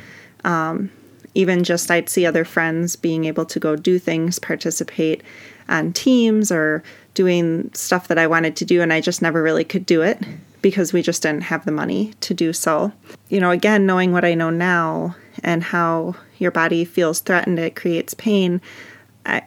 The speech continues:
I can remember a lot of my ailments growing up. You know, it makes a lot of sense, uh, because I was in a pretty constant state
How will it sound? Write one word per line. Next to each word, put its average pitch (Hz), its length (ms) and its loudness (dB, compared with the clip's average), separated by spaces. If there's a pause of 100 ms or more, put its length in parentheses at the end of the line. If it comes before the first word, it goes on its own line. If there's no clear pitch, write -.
I 190 100 2
can 190 200 -2
remember 190 360 4
a 175 80 4
lot 170 160 2
of 170 80 -2
my 170 200 0
ailments 170 400 0
growing 156 340 -4
up. 170 260 -2 (400)
You 196 100 4
know, 180 100 4
it - 60 -2
makes - 200 -2
a 190 60 0
lot 165 180 0
of 170 60 -4
sense, 196 760 -2 (400)
uh, 175 440 -4 (120)
because 190 320 -2
I 165 140 2
was 185 500 0
in 165 460 -2
a 185 60 -4
pretty 262 260 0
constant 175 640 -4
state - 500 -2